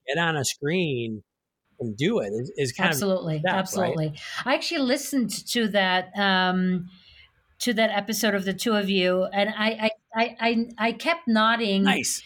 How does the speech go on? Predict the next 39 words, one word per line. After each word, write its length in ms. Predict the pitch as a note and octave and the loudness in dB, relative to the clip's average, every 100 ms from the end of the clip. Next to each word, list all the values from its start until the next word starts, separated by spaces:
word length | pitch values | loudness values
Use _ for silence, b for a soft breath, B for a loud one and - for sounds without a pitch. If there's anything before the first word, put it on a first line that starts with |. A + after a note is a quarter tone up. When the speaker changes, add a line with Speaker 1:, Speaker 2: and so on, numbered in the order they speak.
| B G3 | B -2
Speaker 2:
the 140 | A3+ | 0
entire 420 | G#3 - C4 D4+ | 0 0 0 0
time, 300 | D4 C4 A#3 | 0 -2 0
but 200 | G#3+ A3 | 0 -2
for 460 | - A3 G3+ G3+ G3+ | -2 2 4 2 0
one 800 | G#3 G3+ A3 A3+ B3 B3+ B3+ A#3+ G#3 | -4 0 2 4 4 2 2 2 0
point, 540 | G#3 G3+ F#3+ F#3 F3+ | 0 2 2 0 0
and 120 | G3 | 2
actually 400 | G3+ G#3 - A3 | 2 0 -6 -4
it 100 | G#3 | -2
was 220 | A3+ E4+ | 0 0
on 140 | E4 C#4 | 2 0
the 80 | - | 0
point 280 | A3 G3+ | 0 0
of 120 | F3 F#3 | -2 -4
equipment, 680 | F3+ F#3 - F3+ E3 E3 - B B B B | -2 -4 -2 0 0 0 -6 B B B B
where 300 | A3 A3 A3 | 2 4 4
he 220 | A3 A3 A#3 | 2 -2 0
said 220 | A#3+ A3+ | 0 -2
to 80 | A#3 | -2
get 200 | G#3+ G#3+ | 0 0
a 60 | G3+ | 0
good 180 | G#3+ | -2
microphone. 800 | G#3 G#3 G#3 G#3+ - F3+ F3 F3 | 0 -2 -2 -6 -2 0 2 0
And 460 | F3+ F#3+ F#3+ G3 G3 B B B A#3 | 0 2 2 2 0 B B B -2
I 80 | |
must 260 | C#4+ D4 - | 0 0 -2
tell 200 | A#3 A#3 | -2 0
you, 280 | G#3 F#3 F3 | 0 0 0
the, 440 | F#3+ F#3+ F3+ F3+ _ - | 0 0 0 -4 _ -4
the 420 | F3+ F3 E3 E3 | 0 2 0 0
smartphones 960 | - - C4+ D#4+ - A3 F3 F3 F3+ | -2 0 0 0 -2 -2 0 0 0
of 200 | G3+ F3+ | -2 -4
today, 760 | - F#3 F#3+ F#3 D#3+ D3+ D3+ D#3+ _ b b b b | -4 -2 0 2 0 -2 -4 -8 _ b b b b
the 100 | G3+ | -2
microphones 720 | G3+ G#3+ B3+ C#4+ C4+ A#3+ A3 G3 | 0 0 0 -4 -2 0 0 0
they 200 | G3+ A3 | 0 0
have 300 | G#3+ F3 D3+ | -2 -2 0
built 340 | F#3+ G#3 | 0 0